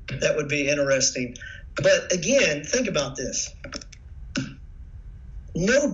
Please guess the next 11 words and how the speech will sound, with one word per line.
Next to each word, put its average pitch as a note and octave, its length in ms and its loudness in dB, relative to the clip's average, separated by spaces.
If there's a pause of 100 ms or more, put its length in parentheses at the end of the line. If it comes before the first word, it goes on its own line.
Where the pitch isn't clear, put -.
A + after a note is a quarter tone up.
doubt G3 560 0 (380)
the D3 80 -2
U F#3+ 280 2
S F#3 220 6
government D3+ 600 0
over G3 240 2
the D3+ 100 -2
years, F3+ 340 0
even B3+ 200 2
since - 440 4
then, - 280 -8